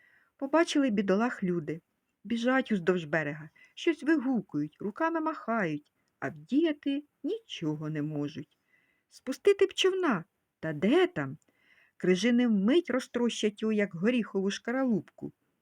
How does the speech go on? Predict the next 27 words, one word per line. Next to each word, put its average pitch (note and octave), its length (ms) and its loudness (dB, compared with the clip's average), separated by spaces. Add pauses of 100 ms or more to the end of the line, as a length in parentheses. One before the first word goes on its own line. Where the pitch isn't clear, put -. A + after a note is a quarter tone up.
Он A3+ 300 2
як G4 240 2
люто F4 320 4
наповзають G#3 680 2
одна F3+ 220 -2
на G3 140 2
одну, D#3 420 -4 (300)
навіть D#3+ 320 -6
глянути G3 600 -2
страшно. D#3+ 640 -4 (560)
Ярик F#3 360 -2
і G3+ 60 2
Костик G#3 440 -4
поприпадали G#3 720 2
один B3 300 4
до G#3+ 140 2
одного, D#3 440 0 (300)
зажмурились, A3 920 -2 (300)
ні F3+ 180 2
живі, C4 340 0
ні D4 120 4
мертві. F3 580 -2 (520)
Коли D4 220 4
відчули, A3+ 640 2 (520)
спинилась C#4 680 4
їхня G#3 220 0
крижина, G#3 580 0